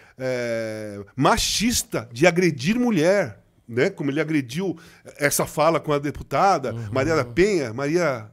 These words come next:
Speaker 1: eu não lembro o nome dela. Falou com a Vera Magalhães, com várias jornalistas. Ele é, a especialidade dele é agredir jornalista mulher, <laughs> né? Ofender a jornalista mulher.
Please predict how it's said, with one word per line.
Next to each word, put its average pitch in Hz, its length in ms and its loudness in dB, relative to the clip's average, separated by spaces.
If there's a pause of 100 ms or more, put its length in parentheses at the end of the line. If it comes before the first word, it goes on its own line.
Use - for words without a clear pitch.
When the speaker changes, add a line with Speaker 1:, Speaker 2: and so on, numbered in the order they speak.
Speaker 1:
eu 139 120 -6
não 151 120 -6
lembro 165 240 0
o 160 40 0
nome 147 140 -2
dela. 110 240 -8 (320)
Falou 160 300 0
com 190 120 -2
a 156 100 2
Vera 135 560 2
Magalhães, 135 840 0 (260)
com 339 220 -6
várias 277 360 4
jornalistas. 196 600 0
Ele 196 180 -2
é, 190 440 -2
a - 40 0
especialidade 208 680 -2
dele 214 200 -4
é 226 40 -2
agredir 202 480 -6
jornalista 202 480 -2
mulher, 156 480 2 (120)
<laughs> - 120 -12
né? 151 220 0 (240)
Ofender 151 500 0
a - 20 4
jornalista 190 320 0
mulher. 170 260 -4